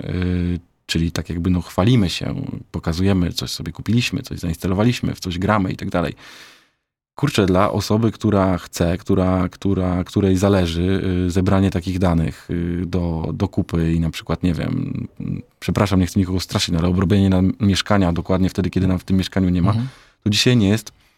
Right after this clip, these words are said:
Speaker 1: żaden problem. No i, i, i, i idźmy dalej, tak? Zamawiamy sobie jedzenie przez aplikację.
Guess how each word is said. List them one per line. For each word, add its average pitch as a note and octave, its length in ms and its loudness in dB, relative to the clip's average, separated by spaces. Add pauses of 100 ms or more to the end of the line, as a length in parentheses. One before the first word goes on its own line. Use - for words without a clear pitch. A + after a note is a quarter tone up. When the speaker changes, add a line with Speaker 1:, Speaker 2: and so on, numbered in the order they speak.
(140)
Speaker 1:
żaden G2 280 4
problem. E3 360 4
No F#2 80 4
i, B2+ 100 4
i, - 240 -2
i, C#3+ 440 2
i A#2 160 4
idźmy D#3+ 260 2
dalej, A#2 340 2
tak? F#2+ 260 -2
Zamawiamy A#2+ 400 2
sobie D#3+ 220 2
jedzenie B2+ 440 2 (720)
przez G#2 180 -2
aplikację. - 580 -4